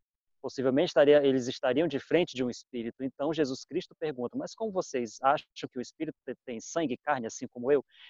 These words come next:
E aí ele mostra as suas marcas, né, as marcas dos cravos na mão e nos pés. E aí ele pede para comer junto com os discípulos, e os, os discípulos lhe oferecem peixe assado e um favo de mel. E aí ele começa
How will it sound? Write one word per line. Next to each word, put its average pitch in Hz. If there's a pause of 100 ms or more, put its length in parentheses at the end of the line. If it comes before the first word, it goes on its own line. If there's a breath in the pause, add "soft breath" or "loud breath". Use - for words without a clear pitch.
(180 soft breath)
E 151
aí 156
ele 165
mostra 131
as 120
suas 139
marcas, 120
né, 120
as 110
marcas 131
dos 131
cravos 113
na 117
mão 135 (540)
e 135
nos 139
pés. - (280)
E 175
aí 185
ele 196 (100)
pede 180 (160)
para 143
comer 143
junto 139
com 160
os 143
discípulos, 160
e 175
os, 175 (180)
os 131
discípulos 147
lhe 151
oferecem 143 (300)
peixe 127
assado 147
e 156
um 156
favo 143
de 156
mel. 107 (480 soft breath)
E 170
aí 175
ele 180
começa 170